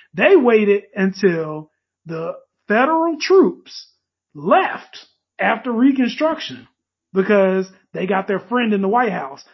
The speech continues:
I'm not saying that that's ironic to what's going on today. I'm just saying that once they got the president they wanted in the White House and he says, "Well, I'm taking all the federal troops out of the South. Y'all can do what y'all want."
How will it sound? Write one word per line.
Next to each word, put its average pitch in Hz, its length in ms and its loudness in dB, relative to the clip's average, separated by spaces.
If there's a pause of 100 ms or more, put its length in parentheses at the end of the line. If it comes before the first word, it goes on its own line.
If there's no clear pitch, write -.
(260)
I'm 214 60 -2
not 294 220 2
saying 285 160 0
that 240 120 0
that's 240 240 -2 (300)
ironic 208 440 0
to 208 60 -4
what's 180 160 -6
going 180 160 -2
on 165 120 -4
today. 165 480 -2 (200)
I'm 285 320 4
just 254 220 0
saying 247 220 -2
that 202 120 0
once 247 200 0
they 294 140 2
got 302 260 -2
the 269 80 2
president 262 460 -6
they 214 100 -4
wanted 240 340 -4 (400)
in 202 60 -6
the 214 60 -2
White 262 240 0
House 226 200 -2
and 202 100 -4
he 233 80 -4
says, 202 320 -6
"Well, 220 260 -4 (240)
I'm 285 200 0
taking 247 260 0
all 202 160 0
the 196 60 -12
federal 202 300 -2
troops 208 280 -8
out 185 180 -4
of 156 60 -18
the 170 60 -12
South. 208 340 -2
Y'all 202 140 2
can 180 120 -6
do 180 80 -8
what 165 120 -10
y'all 165 180 -8
want." 285 320 0